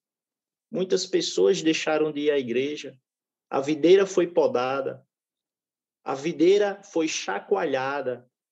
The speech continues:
e aqueles crentes que já eram um ramo de galho seco, um fruto sem vida, não suportaram. Eles já estavam mortos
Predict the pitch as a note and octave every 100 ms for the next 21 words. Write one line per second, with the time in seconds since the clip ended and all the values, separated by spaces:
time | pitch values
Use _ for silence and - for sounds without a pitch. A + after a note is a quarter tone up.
0 | _ _ _ _ _ - D#3 F3 F#3 F#3
1 | F#3 - D3+ F3+ G3+ G3 - F3+ E3 E3+
2 | E3+ E3+ D#3+ C#3+ - D#3 C3 E3+ G3 F#3
3 | C#3 - _ _ D3 D#3 D#3+ E3 D3+ C#3
4 | - C3+ D3+ D3+ - _ _ _ _ _
5 | _ _ _ _ _ E3 F#3 - E3+ G#3
6 | A3+ A3+ C#3+ C3 _ - - F#3 F3+ B2
7 | C#3 F#3 E3+ B2 - _ _ _ _ _
8 | _ _ _ _ - D3+ F3 F#3 - F3+
9 | - - - A#2+ - - _ _ _ _
10 | _ _ _ _ _ _ _ - D#3+ F3+
11 | F3+ F#3 F3+ - F3+ F3 F#3+ D3+ D3+ E3+
12 | F3+ - - C3 - -